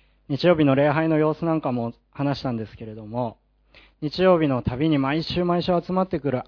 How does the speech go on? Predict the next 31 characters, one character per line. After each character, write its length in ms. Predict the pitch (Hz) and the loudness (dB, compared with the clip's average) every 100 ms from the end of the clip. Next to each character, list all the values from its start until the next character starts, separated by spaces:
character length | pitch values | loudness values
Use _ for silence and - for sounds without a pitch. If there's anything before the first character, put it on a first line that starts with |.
| - | -8
あ 60 | |
ら 120 | 120 135 | -6 -2
ゆ 180 | 165 | 2
る 100 | 202 | 4
年 240 | 185 151 156 | 4 2 2
齢 180 | 165 160 | 2 0
層 160 | 147 | -2
の 100 | 120 | -4
人 200 | 101 151 | -6 -6
た 120 | 151 | -6
ち 140 | 131 113 | -6 -10
が、 140 | 107 | -14
つ 160 | - 156 | -10 -6
ま 100 | 139 | -4
り 140 | 113 | -6
皆 260 | 101 113 156 | -10 -10 -8
さ 160 | 160 160 | -8 -8
ん 180 | 120 107 | -8 -6
が 300 | 117 107 - _ _ _ _ _ _ - | -6 -6 -8 _ _ _ _ _ _ -10
な 240 | 113 151 | -2 0
ぜ 220 | 202 247 - | 2 0 0
教 260 | 143 131 | 0 -2
会 240 | 127 135 127 | 0 -2 -2
に 140 | 123 | -4
来 180 | - 135 | -4 -4
る 80 | 113 | -6
の 100 | 104 | -10
か、 300 | - - _ _ _ - | -16 -20 _ _ _ -12
そ 80 | 139 | -10
し 180 | - | -10
て 300 | - 143 107 | -4 -4 -4